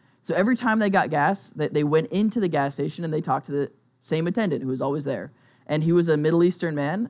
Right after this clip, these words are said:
and they just struck up conversations with him. And that's that first idea of, of being involved in the community. And so th-, they're having conversations with him, asking him where he's from, asking about his family, um, kinda developing a little bit of a friendship there.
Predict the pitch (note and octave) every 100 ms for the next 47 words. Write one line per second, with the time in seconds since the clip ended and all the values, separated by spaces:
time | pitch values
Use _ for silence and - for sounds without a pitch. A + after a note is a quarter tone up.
0 | - D3 D3 D3 F3 G3 - - D3 D3+
1 | E3 G3+ G3+ G#3+ - - D3 D3 C3 -
2 | - _ _ D3+ E3+ G#3 - F#3+ - _
3 | _ A3+ B3 - C3+ C3+ B2 B2 C#3 D#3
4 | E3 D#3+ C#3+ D#3+ G3 G#3+ G3+ - E3+ F3
5 | F3 F3 F3+ _ - D#3+ E3+ E3+ F3 B2+
6 | G2+ G2 - _ _ _ _ _ - D#3+
7 | F#3 E3+ D#3+ E3+ G#3 G#3 F#3+ G3+ F#3+ G3
8 | F#3 F#3+ G3 F#3+ D#3 - F3+ E3 E3 E3
9 | - G#3 G3+ D#3+ D3+ D3+ C3 B2+ - F#3+
10 | F#3 F#3 F#3 - _ _ - D#3+ E3+ G#3
11 | A3+ F#3+ F#3 F#3 G3+ F3+ F3 F3 E3+ -
12 | G#3+ G#3+ C3+ D3+ G2+ -